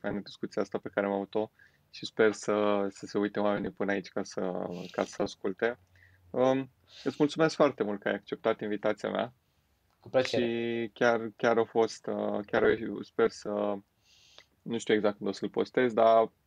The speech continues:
Speaker 1: sper să fie un podcast de succes, pentru că, în perspectiva mea, chiar e un, un podcast care o să iasă super fain.
Speaker 2: Cu plăcere, mulțumesc și eu, îți mulțumesc mult, Paul, chiar mă bucur că am fost alături de tine acum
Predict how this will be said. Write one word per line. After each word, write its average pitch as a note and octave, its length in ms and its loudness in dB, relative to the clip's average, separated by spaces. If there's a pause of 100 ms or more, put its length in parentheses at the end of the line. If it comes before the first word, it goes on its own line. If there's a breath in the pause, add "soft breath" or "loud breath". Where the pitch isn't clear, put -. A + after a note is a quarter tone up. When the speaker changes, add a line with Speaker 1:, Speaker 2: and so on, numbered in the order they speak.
(100)
Speaker 1:
sper A#2+ 200 0
să A2 140 -8
fie A2 120 -6
un G#2+ 80 -2
podcast G#2+ 320 -2
de G2+ 80 -6
succes, G#2+ 380 -6
pentru G#2 320 -12
că, G#2+ 120 -4 (360 soft breath)
în A2 80 -10
perspectiva A2 520 0
mea, G#2 140 0
chiar G#2 180 -2
e G2+ 140 -2
un, G2 200 -8 (180)
un G2 640 -6 (280)
podcast G#2 380 0
care G2 200 -2
o G2+ 140 -4
să - 140 -6
iasă G#2 180 -6
super - 300 -6
fain. - 180 -10 (720 soft breath)
Speaker 2:
Cu B2 60 -14
plăcere, C3 520 -6
mulțumesc B2 480 -8
și - 100 -6
eu, C3 140 2
îți B2 120 -8
mulțumesc B2+ 300 -12
mult, A#2 180 -14
Paul, C#3+ 460 4
chiar C3 140 0
mă B2 100 -4
bucur A#2+ 260 -4
că A#2+ 100 -4
am A2+ 80 -2
fost A#2 220 -6
alături A2+ 320 -2
de A2+ 80 -8
tine A2+ 220 -8
acum B2+ 380 -10